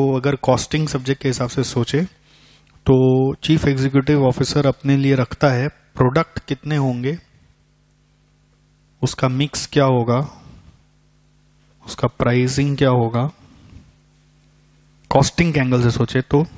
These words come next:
उसका आउटपुट क्वांटिटी कितना होना चाहिए। All decisions are in the hands of chief executive. Product mix, pricing, output, all decisions are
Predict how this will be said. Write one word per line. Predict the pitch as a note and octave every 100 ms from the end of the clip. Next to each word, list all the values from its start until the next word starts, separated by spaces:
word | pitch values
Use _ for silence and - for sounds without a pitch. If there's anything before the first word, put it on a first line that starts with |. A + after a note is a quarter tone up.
| - _ _ _ _ C3+
उसका | - - C3+ C3+ C3+ D3 - B2+
आउटपुट | B2+ - - D#3 -
क्वांटिटी | - B2+ B2+ C3 C#3+
कितना | C#3 - C#3
होना | C3 B2+
चाहिए। | B2 A#2 A#2 C#3 D3+ - _ _ _ _ _ _ _ _ _ _ _ _ _ _ -
All | C#3 F#3+ F3
decisions | D3+ - C#3+ D#3+ C3+ - - - - - -
are | C3 C3+ C3 - - - - -
in | C#3
the | C#3 A#2+
hands | B2+ C#3 C3
of | F3 G3 -
chief | - C#3 C3+
executive. | A#2 A#2 - A2 G#2 - - - _ _ _ _ _ _ _ -
Product | B2+ C#3 -
mix, | C3 E3 - - - - - - - _ _ _ _ _ _ -
pricing, | B2+ B2 A#2+ C3+ D#3 E3 - -
output, | B2+ - - D#3+ D#3+ - - - - _ _ _ _ _ _ -
all | D3 E3+
decisions | D3 C3 C3 D3+ D#3
are | C#3